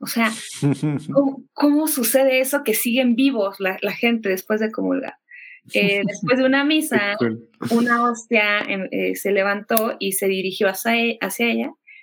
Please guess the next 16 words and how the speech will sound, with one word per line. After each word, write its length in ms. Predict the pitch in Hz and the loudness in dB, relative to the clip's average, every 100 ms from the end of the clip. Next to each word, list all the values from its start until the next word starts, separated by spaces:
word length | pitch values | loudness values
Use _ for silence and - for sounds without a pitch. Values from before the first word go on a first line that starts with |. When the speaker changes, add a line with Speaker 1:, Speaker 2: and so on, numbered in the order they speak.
| - | -2
Speaker 1:
El 180 | 202 196 | 0 2
sacerdote 720 | 196 190 202 190 208 214 214 | 0 0 0 0 0 0 -4
comprendió, 800 | - 196 196 190 196 202 196 202 240 | 0 0 0 0 2 2 2 0 -2
¿no? 220 | 190 190 | -2 0
Lo 160 | 185 175 | -2 -4
que 120 | 185 | -10
se, 460 | - 180 180 - - | -2 -2 0 -4 -6
lo 220 | 190 180 | -6 -6
que, 260 | 185 180 180 | -4 -4 -4
pues, 160 | 156 - | -10 -2
que 140 | 180 | 0
era 140 | 196 | 2
momento 340 | 220 208 208 208 | 0 -2 -4 0
de 160 | 185 | -2
que 280 | - 185 175 | -2 -2 -2
san-, 260 | - 190 | -4 -6